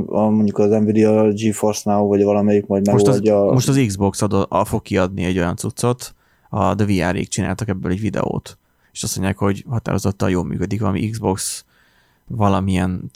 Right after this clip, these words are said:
Speaker 2: cucc. A lényeg az az, hogy nem kell hozzá Xboxod legyen, hogy Xboxos játékokkal játszass,
Speaker 1: Mhm.
Speaker 2: hanem elég mondjuk a telefon vagy a saját gagyi géped.
Speaker 1: Igen, tehát, hogy igazából ezek ilyen,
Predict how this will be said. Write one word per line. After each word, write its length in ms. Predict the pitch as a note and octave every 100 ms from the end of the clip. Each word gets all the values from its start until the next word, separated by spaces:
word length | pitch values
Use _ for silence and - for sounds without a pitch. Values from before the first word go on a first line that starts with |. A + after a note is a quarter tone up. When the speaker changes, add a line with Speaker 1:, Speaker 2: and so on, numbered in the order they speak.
| _
Speaker 2:
cucc. 400 | - A#2 B2 -
A 100 | -
lényeg 280 | A2 G#2+ G2
az 60 | G2+
az, 160 | G#2+
hogy 80 | -
nem 120 | G#2
kell 140 | G2 F#2+
hozzá 280 | F#2+ F#2+ F2+
Xboxod 480 | G#2+ - - F2+
legyen, 300 | D#2+ F#2 G2+
hogy 220 | G#2+ G2 F#2+
Xboxos 420 | - G2 G#2 -
játékokkal 500 | F#2+ F#2 F2+ - E2
játszass, 580 | - A#2+ - - A#2+ -
Speaker 1:
Mhm. 140 | B2+ C#3 - _
Speaker 2:
hanem 180 | - G#2
elég 240 | G2 F#2+ G2
mondjuk 280 | G2 G2
a 60 | G2
telefon 400 | G#2+ G#2+ G#2 G2
vagy 120 | F#2
a 40 | F#2
saját 380 | - F2+ F#2
gagyi 220 | G#2 F#2 F#2
géped. 400 | - - - F#2 C3 _ _ _ _ _ -
Speaker 1:
Igen, 260 | C3+ A#2+
tehát, 180 | A#2 B2+
hogy 220 | C3+ A#2+ -
igazából 840 | A#2+ C3 C3+ C#3 C3 C3+ C3+ B2+ -
ezek 280 | - B2 B2+
ilyen, 360 | C3 B2+ B2+